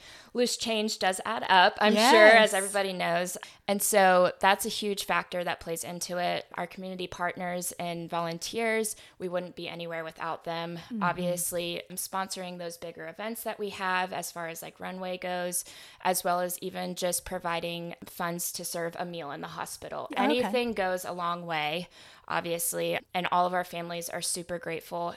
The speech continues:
Speaker 1: Every time that I see them at an event, they're always interacting with our volunteers, and
Speaker 2: Mm-hmm.
Speaker 1: I am looking forward to bringing our community partners to more of those events and letting them really have that one-on-one interaction with the families and
Speaker 2: Yes.
Speaker 1: those kids, because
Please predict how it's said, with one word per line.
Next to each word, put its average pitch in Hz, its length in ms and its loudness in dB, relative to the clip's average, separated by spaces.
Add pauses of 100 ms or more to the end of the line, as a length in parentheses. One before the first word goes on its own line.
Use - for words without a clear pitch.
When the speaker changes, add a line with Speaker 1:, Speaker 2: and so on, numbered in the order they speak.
Speaker 1:
Every 185 200 -2
time 175 520 -4
that 165 100 -8
I 160 80 -4
see 185 200 -6
them 180 140 -6
at 170 160 -2
an 170 80 -10
event, 226 460 -2
they're - 180 -4
always 175 400 -4 (240)
interacting 170 500 -4
with 165 160 -12
our 165 100 -10
volunteers, 180 920 -6
and - 200 -2 (140)
Speaker 2:
Mm-hmm. 180 340 -6 (100)
Speaker 1:
I 233 160 4
am 254 160 0
looking 196 320 -4
forward 175 540 -2
to 175 380 2 (380)
bringing 196 360 0
our 175 180 4
community 180 460 -6
partners 170 600 -4
to 196 120 -8
more 180 180 -4
of 175 100 -6
those 170 180 -6
events 175 440 -6
and 175 140 -8
letting 175 300 -6
them 170 180 -10
really 175 200 -6
have 165 240 -8
that 165 200 -8
one-on-one 165 520 -6
interaction 160 680 -6
with 165 180 -12
the - 80 -16
families 165 600 -8
and 180 120 -4
Speaker 2:
Yes. 233 280 0
Speaker 1:
those 170 80 -8
kids, 165 380 -6
because 165 480 -4